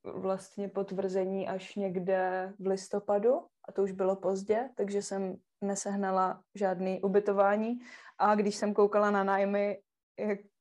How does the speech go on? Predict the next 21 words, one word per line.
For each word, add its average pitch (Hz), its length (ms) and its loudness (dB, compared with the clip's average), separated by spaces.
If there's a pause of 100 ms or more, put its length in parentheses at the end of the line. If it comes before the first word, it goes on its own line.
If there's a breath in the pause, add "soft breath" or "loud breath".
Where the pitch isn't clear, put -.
je 208 120 6
to 208 140 -2
drahý, 202 560 0
tak 196 220 -6
jsem 196 180 -6
si 214 140 0
říkala, 208 340 2
že 196 100 0
bych 190 180 -6
celý 196 240 -2
stýpko 190 400 -8
dala 180 220 0
vlastně 185 380 -4
za 185 140 0
nájem 185 360 -4
a 185 40 -6
ještě 185 220 -12
bych 185 180 -8
si 196 60 -10
musela 180 320 -6
připlatit. - 600 -8